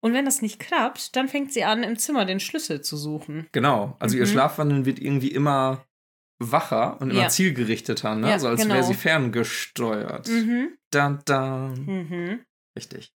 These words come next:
Speaker 2: Der nächste Eintrag ist dann der sechste August. Immer noch nichts von Johnny.
Speaker 1: Mhm.
Speaker 2: Niemand hat von ihm gehört. Aber Mina sagt sich selber,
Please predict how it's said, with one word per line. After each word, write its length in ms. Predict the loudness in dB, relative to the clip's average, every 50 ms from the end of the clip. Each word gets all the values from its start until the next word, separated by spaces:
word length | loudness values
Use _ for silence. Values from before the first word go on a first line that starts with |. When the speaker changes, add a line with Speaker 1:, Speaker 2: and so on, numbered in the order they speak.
| _
Speaker 2:
Der 80 | -2 0
nächste 260 | 0 0 0 0 -2 -2
Eintrag 400 | -2 -2 0 0 0 0 0 -4
ist 140 | -4 -2
dann 140 | -2 -2 0
der 180 | 0 -2 -2 -2
sechste 480 | 0 0 0 0 0 -2 -4 -2 -2
August. 540 | -2 -4 -4 -4 -4 -4 -4 -6 -8 -12 -4 0
Immer 220 | 2 2 2 2
noch 140 | 2 0 0
nichts 160 | 0 -2 -2
von 180 | -2 -2 -2 0
Johnny. 400 | 0 0 0 0 0 -2 -4 -4
Speaker 1:
Mhm. 260 | -4 -4 -4 0 2 2
Speaker 2:
Niemand 280 | 4 4 2 2 0
hat 100 | -2 -4
von 140 | -4 -4 -4
ihm 100 | -4 -2
gehört. 540 | -2 0 0 2 2 2 2 0 -4 -8 -4 0
Aber 400 | 4 4 6 6 4 4 2 -2
Mina 240 | -2 0 0 2 2
sagt 220 | 2 0 0 -2 -2
sich 100 | -2 0
selber, 440 | 0 0 0 0 -2 -2 -4 -8